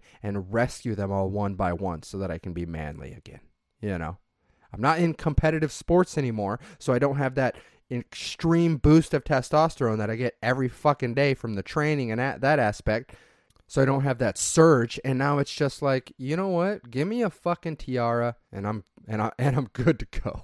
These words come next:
So if anyone wants to take me on any, like, river, riverboat gambling trips or,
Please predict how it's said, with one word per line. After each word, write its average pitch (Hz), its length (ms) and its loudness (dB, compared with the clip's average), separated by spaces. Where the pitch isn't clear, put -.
So - 140 4
if 160 80 4
anyone 208 260 8
wants 156 160 4
to 123 60 -14
take 143 200 2
me 135 120 0
on 131 100 0
any, 127 220 0
like, 110 320 -2
river, 131 260 4
riverboat 123 460 4
gambling 110 480 -2
trips 107 560 -2
or, 87 280 -4